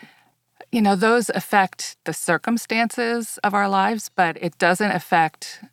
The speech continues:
God's plan and purpose. So,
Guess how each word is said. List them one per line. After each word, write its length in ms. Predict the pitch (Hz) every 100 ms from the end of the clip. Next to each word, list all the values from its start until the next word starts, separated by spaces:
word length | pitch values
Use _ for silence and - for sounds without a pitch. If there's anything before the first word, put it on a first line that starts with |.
| - -
God's 420 | 160 147 - - _
plan 260 | - 151
and 120 | -
purpose. 480 | - 170 - - - _ _ _ _ -
So, 500 | - 180 160 156